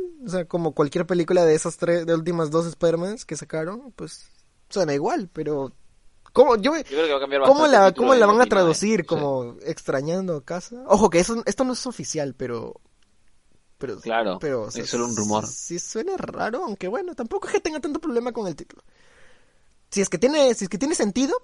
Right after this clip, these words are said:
Speaker 1: pues para mí que sea Spider-Man en su casa, Spider-Man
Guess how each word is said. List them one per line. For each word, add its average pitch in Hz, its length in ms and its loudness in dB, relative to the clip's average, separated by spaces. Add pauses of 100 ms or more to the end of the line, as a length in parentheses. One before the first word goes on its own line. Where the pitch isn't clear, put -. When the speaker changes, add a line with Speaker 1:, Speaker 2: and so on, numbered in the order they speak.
(120)
Speaker 1:
pues 196 260 -6
para 185 280 -4
mí 254 140 -6
que 214 180 -6
sea 208 640 -4
Spider-Man 208 500 -4
en 156 100 -4
su 156 140 -12
casa, 190 280 -4
Spider-Man 175 800 -10